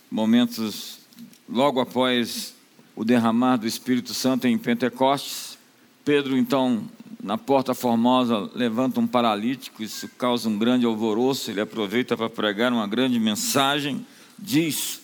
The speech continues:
aos fariseus, aos saduceus, aos escribas, aos doutores da lei, "Vocês mataram o autor da vida." O Pedro que se escondia,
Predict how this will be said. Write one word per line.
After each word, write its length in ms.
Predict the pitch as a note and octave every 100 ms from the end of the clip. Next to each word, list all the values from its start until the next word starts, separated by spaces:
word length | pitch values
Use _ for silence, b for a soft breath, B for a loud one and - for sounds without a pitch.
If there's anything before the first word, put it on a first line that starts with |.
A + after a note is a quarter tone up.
| -
aos 260 | B2 -
fariseus, 800 | - B2 A#2+ G2 C#3 C3 B2 -
aos 160 | - A2+
saduceus, 800 | B2+ A2+ G#2+ - C3+ B2 A#2 -
aos 200 | A#2+ A2+
escribas, 720 | A2 - - C#3 A#2 A2+ -
aos 220 | - B2+ A2+
doutores 460 | A#2+ A#2 C3+ B2
da 100 | G#2+
lei, 320 | G#2+ A#2 A#2+ A#2+ B B B -
"Vocês 800 | C3+ - - D3 C#3+ C3+ B2+ -
mataram 880 | C3+ B2 - C3+ B2 A2+ A2 G#2 A#2+ - - -
o 120 | B2
autor 380 | G#2+ - - D#2+
da 120 | E2+
vida." 300 | D#2 D2 - - B B B -
O 120 | A#2
Pedro 360 | A#2 D3+ D3+ C3+
que 100 | C3+
se 140 | D3
escondia, 800 | C3 - B2+ B2 C#3+ D#3 D3 -